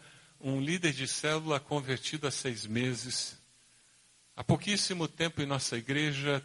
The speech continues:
tendo tanto resultado. Porque o pouco que ele conhece da palavra tá encharcado da nova vida com Jesus. E às vezes você encontra alguém que há quarenta anos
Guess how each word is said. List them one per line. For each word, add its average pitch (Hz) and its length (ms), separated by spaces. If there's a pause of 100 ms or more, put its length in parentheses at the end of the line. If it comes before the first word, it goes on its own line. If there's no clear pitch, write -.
(100)
tendo 151 220
tanto 170 360
resultado. 127 840 (1500)
Porque 139 240
o 156 60
pouco 233 500
que 196 100
ele 185 140
conhece 170 480
da 170 140
palavra 113 680 (600)
tá 156 80
encharcado 117 1120 (840)
da 110 120
nova 107 340
vida 98 320
com - 180
Jesus. - 840 (880)
E 143 60
às 151 120
vezes 165 200
você 165 120
encontra 156 380
alguém 135 240
que 151 120
há - 20
quarenta 127 720
anos 107 880